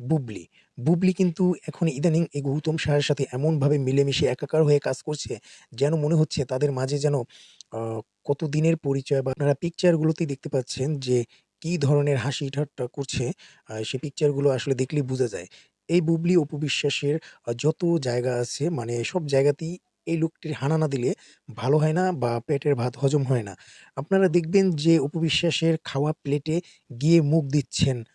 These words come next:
বুবলি, কারণ তার বাসি জিনিসগুলি পছন্দ। যেখানে অপু বিশ্বাস কাজ করছেন সেই জায়গাটাতে আবার বুবলি চলে যাচ্ছেন কয়েকদিন পরে।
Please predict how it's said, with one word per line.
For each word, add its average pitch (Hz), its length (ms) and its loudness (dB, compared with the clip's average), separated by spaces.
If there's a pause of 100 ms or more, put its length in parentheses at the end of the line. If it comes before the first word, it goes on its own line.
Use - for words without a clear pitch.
(320)
বুবলি, 123 460 0 (380)
কারণ 156 260 2
তার 147 220 -2
বাসি 127 380 -4
জিনিসগুলি 143 460 0
পছন্দ। 123 520 -4 (340)
যেখানে 156 300 0
অপু 160 220 -2
বিশ্বাস 160 320 -4
কাজ 139 200 -4
করছেন 170 320 -4 (260)
সেই 202 260 0
জায়গাটাতে 147 520 2
আবার 131 140 0
বুবলি 139 280 0
চলে 127 220 0
যাচ্ছেন 104 380 -8 (300)
কয়েকদিন 143 380 2
পরে। 120 320 0